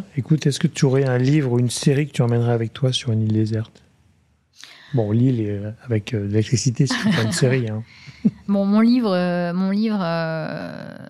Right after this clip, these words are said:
Speaker 2: je pense que le livre que j'emporterais, ce serait Belle du Seigneur, qui
Speaker 1: Mhm.
Speaker 2: reste, euh, pour moi, d'Albert Cohen, euh, une li-, la li-, les, une histoire de, de littérature a-, amoureuse encore d'actualité, de notre époque.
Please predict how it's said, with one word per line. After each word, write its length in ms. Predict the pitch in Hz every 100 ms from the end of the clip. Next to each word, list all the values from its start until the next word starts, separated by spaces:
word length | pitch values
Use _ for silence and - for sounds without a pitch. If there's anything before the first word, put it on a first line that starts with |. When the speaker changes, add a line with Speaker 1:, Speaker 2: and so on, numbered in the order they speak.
| - - - 53 - 53
Speaker 2:
je 120 | 185 -
pense 180 | 185 -
que 100 | 185
le 120 | 175
livre 220 | 196 208
que 120 | 202
j'emporterais, 500 | 185 180 185 185 208
ce 100 | 208
serait 200 | 185 190
Belle 160 | 175 190
du 100 | 196
Seigneur, 440 | - 185 185 208 - _ _ _ _ _ _ _ 135
qui 160 | 113
Speaker 1:
Mhm. 60 | 147
Speaker 2:
reste, 340 | 190 196 -
euh, 160 | 175 175
pour 200 | 180 185
moi, 260 | 185 196 190
d'Albert 380 | 180 175 175 -
Cohen, 340 | 180 190 196
euh, 280 | 180 170 170 185 _ _ _ _ _ _ _ _ -
une 200 | 190 190
li-, 160 | 196 190
la 180 | 202 196
li-, 160 | 196 196 -
les, 140 | 208
une 320 | 202 196 214
histoire 320 | 220 - 233 208
de, 280 | 190 180
de 240 | 180 180 180
littérature 600 | 185 190 196 196 - 214
a-, 200 | 202 185
amoureuse 560 | 196 196 202 214 220 190
encore 500 | 170 180 208 196 180
d'actualité, 840 | 185 190 - 214 202 202 220 269
de 60 | 214
notre 280 | 220 247 240
époque. 480 | - 208 - -